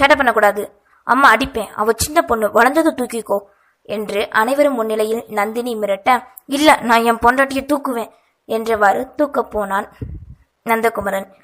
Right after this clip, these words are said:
தமிழரசு வந்து அவனை அடிக்க, சக்தி தடுக்க, கத்தி அழுது அங்கே ஒரு ஆர்ப்பாட்டமே பண்ண ஆரம்பித்தான். சக்தி நந்துவை தூக்கி கொண்டு சமாதானப்படுத்த,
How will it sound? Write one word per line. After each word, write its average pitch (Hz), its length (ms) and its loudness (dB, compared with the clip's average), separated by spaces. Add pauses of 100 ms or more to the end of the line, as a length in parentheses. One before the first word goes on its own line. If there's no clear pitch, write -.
(320)
தமிழரசு 269 520 2
வந்து 214 320 -2
அவனை 208 420 -2
அடிக்க, 226 460 -2
சக்தி 240 460 -8
தடுக்க, 202 600 -2 (140)
கத்தி 240 400 0
அழுது 220 420 0
அங்கே 214 400 -2
ஒரு 226 360 -2
ஆர்ப்பாட்டமே 226 800 0
பண்ண 226 300 -2
ஆரம்பித்தான். 208 600 -2 (380)
சக்தி 262 720 -4
நந்துவை 269 520 0
தூக்கி 233 300 -8
கொண்டு 220 360 -4
சமாதானப்படுத்த, 214 920 0